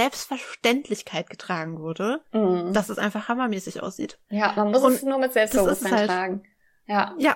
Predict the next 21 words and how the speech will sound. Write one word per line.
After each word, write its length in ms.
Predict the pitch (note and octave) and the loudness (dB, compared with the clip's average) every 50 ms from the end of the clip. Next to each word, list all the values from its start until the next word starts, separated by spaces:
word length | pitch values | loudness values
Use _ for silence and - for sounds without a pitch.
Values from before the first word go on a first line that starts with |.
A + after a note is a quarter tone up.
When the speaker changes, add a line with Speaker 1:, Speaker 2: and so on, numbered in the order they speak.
| - | 2
Speaker 2:
Kann 180 | - B3+ A#3+ B3 | 2 2 4 4
Kartoffelsack 680 | C4 C#4 C4 D4 D4+ D#4 D#4 D#4+ D4+ C#4+ C#4+ C#4+ - - | 4 4 6 6 8 8 8 8 8 6 4 4 4 2
anziehen, 360 | C#4 D#4 D#4 - C#4+ C#4+ C4+ | 2 2 2 4 4 4 4
du 60 | B3 | 4
musst 200 | A#3+ B3 A#3+ B3 | 2 2 0 0
es 60 | - | -2
mit 120 | B3 A#3+ - | -4 0 2
Selbstbewusstsein 520 | G#3 G#3+ A3+ - A3+ A3+ A3+ - A#3 A3 | 2 2 2 2 -2 -4 -4 -4 -4 -2
tragen. 200 | - A3+ A3 G#3+ | -2 -2 -2 -2
Ich 140 | G#3 G3+ - | -2 -2 -2
meine, 160 | G#3 G3+ G3+ | -2 -2 -2
guck 180 | - B3+ A#3+ - | -2 -6 -2 0
dir 100 | - A#3 | 2 2
mal 180 | A3+ G#3 G#3 G#3 | 4 4 2 2
die 300 | G#3+ G#3+ G#3+ G#3+ G#3+ - - - - - - - - - _ _ _ - | 2 0 0 -2 -2 -8 -16 -20 -20 -20 -20 -20 -20 -20 _ _ _ 0
die 80 | A3+ G#3+ | 2 6
ganzen, 520 | A3 G#3 G#3 A3 A3+ - - A#3+ A3+ A3 | 6 6 6 6 4 4 2 4 4 4
äh, 260 | G#3+ - - G3+ G3+ G3+ | 4 6 6 8 6 6
Fashion 400 | - B3+ C#4+ - - C#4 A#3 G3 | 4 2 0 2 4 6 8 8
Weeks 240 | F#3+ F3+ F#3 - | 8 8 6 4
an, 480 | - - F3 F3+ F#3+ G#3+ A#3+ B3 - | 2 4 4 4 4 4 2 2 0